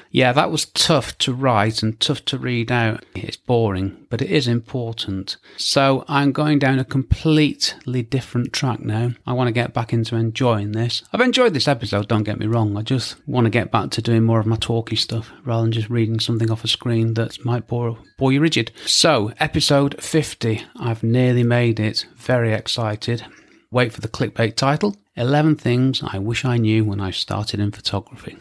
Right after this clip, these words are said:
Loving it. I'm gonna put eleven bullet points down and talk about them. Try and contain myself to ten minutes, or is it thirteen?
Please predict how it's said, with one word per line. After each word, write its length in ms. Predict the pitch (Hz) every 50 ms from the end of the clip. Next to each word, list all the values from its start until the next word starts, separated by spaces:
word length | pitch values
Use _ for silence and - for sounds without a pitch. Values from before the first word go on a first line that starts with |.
| - -
Loving 400 | 110 110 117 117 104 110 101 98
it. 280 | 95 101 - - - - -
I'm 160 | 98 104 104
gonna 180 | 101 107 104 101
put 220 | - 110 - -
eleven 340 | - 127 135 135 123 120 110
bullet 300 | 113 117 117 120 - -
points 280 | - 123 117 117 117 -
down 360 | - 139 127 127 127 123 -
and 180 | - 117 117 -
talk 300 | - 117 113 110 - 110
about 320 | 104 113 107 110 98 -
them. 160 | 107 104 107
Try 180 | - - 127 117 113
and 80 | 110
contain 500 | - 117 110 110 - - - 170 165 151
myself 400 | 127 113 - - 123 120 123 -
to 120 | - - -
ten 240 | - 123 113 113
minutes, 420 | 113 117 113 110 107 - - - - -
or 180 | 110 107 113
is 120 | 110 110 -
it 120 | - -
thirteen? 540 | - 107 107 110 - - 110 - 98 -